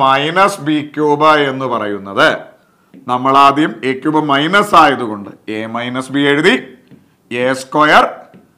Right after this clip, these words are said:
പ്ലസ് എ ബി പ്ലസ് ബി സ്ക്വയർ. എ ക്യൂബ് മൈനസിന് മൈനസ് എ ബി വരും, എ ക്യൂബ് പ്ലസിന്, സോറി, എ ക്യൂബ് പ്ലസിന്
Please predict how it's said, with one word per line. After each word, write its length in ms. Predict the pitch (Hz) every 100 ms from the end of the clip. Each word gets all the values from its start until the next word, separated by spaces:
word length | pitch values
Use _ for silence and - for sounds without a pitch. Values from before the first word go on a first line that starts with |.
| - _ _
പ്ലസ് 460 | 196 214 220 - 202 156
എ 40 | 135
ബി 120 | 135 131 131 - _ - - -
പ്ലസ് 320 | 143 139 139 123
ബി 100 | 107 -
സ്ക്വയർ. 300 | - 85 - _ _ - _ _ _ - 151
എ 40 | 156
ക്യൂബ് 260 | 185 190 190 180
മൈനസിന് 580 | 147 151 170 185 185 214 262 - 123
മൈനസ് 420 | 123 135 151 151 151
എ 20 | 147
ബി 80 | 147 120
വരും, 200 | 135 226 - _ _ _ _ 143
എ 20 | 160 160
ക്യൂബ് 260 | 180 180 185 160
പ്ലസിന്, 540 | 139 135 - 190 233 - - _ _ _ -
സോറി, 220 | 165 170 135 135
എ 20 | 156 160
ക്യൂബ് 280 | 190 202 208
പ്ലസിന് 460 | 156 147 143 190